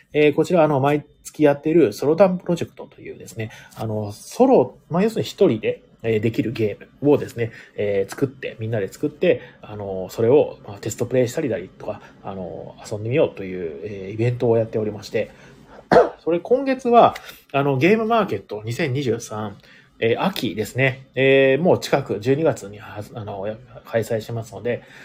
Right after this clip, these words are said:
それに出展予定のゲームを、えー、まあ、あの、ボードゲーム作家さんたちがね、持ち寄って、えー、みんなで遊ぼう、えーと、あと交流しようっていう会を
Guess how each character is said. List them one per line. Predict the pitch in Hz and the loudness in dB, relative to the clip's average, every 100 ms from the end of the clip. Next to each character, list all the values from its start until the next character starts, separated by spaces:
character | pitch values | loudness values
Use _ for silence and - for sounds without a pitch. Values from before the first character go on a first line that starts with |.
| - | -20
そ | - 170 | -4 0
れ | 196 | 0
に | 254 156 - - | -2 -6 -8 -18
出 | - 131 | -2 -2
展 | 131 - 214 214 | -2 -2 -2 0
予 | 233 | -4
定 | 226 185 170 | 0 0 0
の | 185 135 - - - - - _ _ - | 2 2 0 -18 -20 -20 -20 _ _ 2
ゲ | 127 135 | 4 4
ー | |
ム | 135 | 4
を、 | 180 151 - _ _ | 6 6 4 _ _
え | 110 104 104 104 101 101 | -2 -2 -4 -4 -6 -4
ー、 | |
ま | 123 | -4
あ、 | - - _ 98 | -4 -6 _ -16
あ | 95 | -14
の、 | 92 95 98 117 | -12 -14 -16 -8
ボ | 110 | -2
ー | |
ド | 113 | 0
ゲ | 113 127 | 2 2
ー | |
ム | 123 | 2
作 | 117 143 | -2 -6
家 | 104 | -6
さ | 110 | -10
ん | 95 | -16
た | - | -20
ち | - | -16
が | 101 | -12
ね、 | - - _ - | -12 -14 _ -10
持 | 104 | -6
ち | - | 2
寄 | 143 | 2
っ | |
て、 | - _ 160 135 - - _ | 0 _ 4 4 0 -16 _
え | 113 110 107 101 101 | -8 -6 -4 -4 -4
ー、 | |
み | 131 | -4
ん | |
な | 147 | -4
で | 113 | -6
遊 | - 123 | -6 0
ぼ | 147 - - _ | 2 2 -4 _
う、 | 117 | -8
え | 110 | -8
ー | 104 | -6
と、 | 107 | -8
あ | |
と | - | -4
交 | - 147 | 2 2
流 | 156 | 2
し | 151 208 | 0 0
よ | 180 | 0
う | |
っ | |
て | - | -6
い | - | -20
う | - | -18
会 | - 107 101 | -8 -6 -2
を | 123 | -2